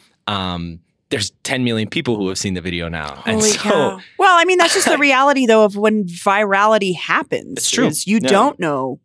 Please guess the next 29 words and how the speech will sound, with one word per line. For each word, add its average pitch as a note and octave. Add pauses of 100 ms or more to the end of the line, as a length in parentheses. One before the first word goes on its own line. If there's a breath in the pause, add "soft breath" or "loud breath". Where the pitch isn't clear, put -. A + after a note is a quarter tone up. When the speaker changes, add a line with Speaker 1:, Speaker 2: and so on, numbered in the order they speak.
(360)
Speaker 2:
who's F3+
going D3+
to C#3+
see D3 (320)
Speaker 1:
Oh, F3+
yeah. G#3+
It, -
Speaker 2:
something. D#3
And B3
I, C4
Speaker 1:
and, A3+
Speaker 2:
I F#3
don't F3
know. B2+ (120)
Speaker 1:
and D#3
Speaker 2:
That's G#3
Speaker 1:
it C4+
was B3+
Speaker 2:
something F3
to -
Speaker 1:
real B3+
Speaker 2:
think -
Speaker 1:
bad. A3
Speaker 2:
about. G3
Speaker 1:
We're G3
talking, G#3+
like, C3
I'm, G3
like, F3